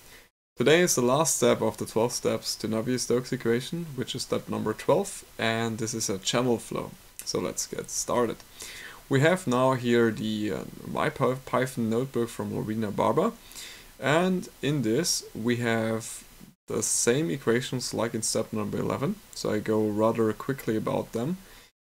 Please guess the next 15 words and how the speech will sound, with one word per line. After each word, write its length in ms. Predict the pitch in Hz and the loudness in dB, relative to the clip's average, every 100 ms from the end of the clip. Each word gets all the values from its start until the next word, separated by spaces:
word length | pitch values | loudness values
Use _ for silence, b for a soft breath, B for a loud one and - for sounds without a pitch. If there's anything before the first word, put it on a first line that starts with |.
| _ _ _ _ _ _ - - - | _ _ _ _ _ _ -14 -14 -14
The 280 | - 147 160 | -4 4 6
only 180 | 190 | 6
difference 400 | 170 175 160 147 | 6 4 2 2
is 140 | 143 139 | 2 2
that 140 | 127 | 2
we 140 | 120 123 | 4 2
have 120 | 120 | 2
a 40 | |
source 380 | 117 117 120 135 | 0 2 2 0
term 300 | - 104 107 | -2 0 0
right 160 | 107 104 | 0 -2
over 200 | 104 104 | -4 -2
here, 260 | 117 117 | 2 2
which, 580 | 131 - 110 - - - - | 2 -2 -4 -4 -4 -6 -6
um, 460 | 101 101 98 - | -6 -6 -8 -10